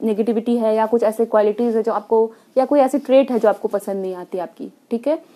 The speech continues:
But ये person आपको perfect देखेंगे, ठीक है? आप जैसे हो इसको perfect नज़र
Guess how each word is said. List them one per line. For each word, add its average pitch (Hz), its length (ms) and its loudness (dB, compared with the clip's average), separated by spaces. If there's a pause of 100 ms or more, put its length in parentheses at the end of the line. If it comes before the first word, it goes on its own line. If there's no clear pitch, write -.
(320)
But 269 160 6
ये 285 140 4
person 294 380 0
आपको 240 380 -2
perfect 269 640 2
देखेंगे, 185 600 -6 (240)
ठीक 226 140 -4
है? 240 200 -2
आप 247 200 2
जैसे 240 380 0
हो 269 200 -2
इसको - 240 -2
perfect 233 480 0
नज़र 226 380 -4